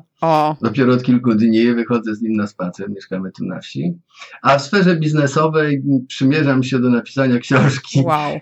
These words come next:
Speaker 2: E, już od kilku miesięcy. E, i nie zacząłem jej pisać, bo sobie uświadomiłem, że ta książka to trochę jest taki mój pomysł na to, gdzie ludzie mają problem ze stresem.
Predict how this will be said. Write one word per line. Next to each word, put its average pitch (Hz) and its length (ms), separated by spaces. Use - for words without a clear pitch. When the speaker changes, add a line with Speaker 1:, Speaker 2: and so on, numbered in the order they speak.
Speaker 2:
E, 120 200
już 139 160
od 135 140
kilku 160 260
miesięcy. 120 760
E, 113 180
i 117 220
nie 190 140
zacząłem 185 440
jej 139 140
pisać, 170 360
bo 143 100
sobie 135 280
uświadomiłem, 127 680
że 120 120
ta 123 140
książka 127 680
to 117 100
trochę 117 380
jest - 140
taki 120 220
mój 123 240
pomysł 104 460
na 104 180
to, - 320
gdzie 110 320
ludzie 120 280
mają 110 280
problem 107 360
ze 101 140
stresem. 113 540